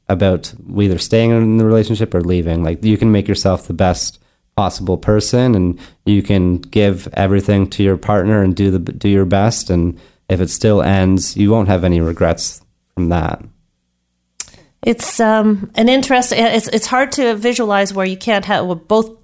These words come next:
Speaker 2: parties don't have to be involved with this. Um,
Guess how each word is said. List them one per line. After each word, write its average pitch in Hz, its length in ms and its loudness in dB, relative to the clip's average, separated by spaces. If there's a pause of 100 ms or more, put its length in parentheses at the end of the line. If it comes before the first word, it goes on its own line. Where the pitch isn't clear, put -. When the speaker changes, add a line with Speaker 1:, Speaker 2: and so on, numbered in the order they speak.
(120)
Speaker 2:
parties 185 380 -2
don't 170 180 -2
have 170 200 -2
to 175 100 -6
be 165 140 -6
involved 160 420 -4
with - 120 -12
this. - 320 -10 (440)
Um, 160 680 0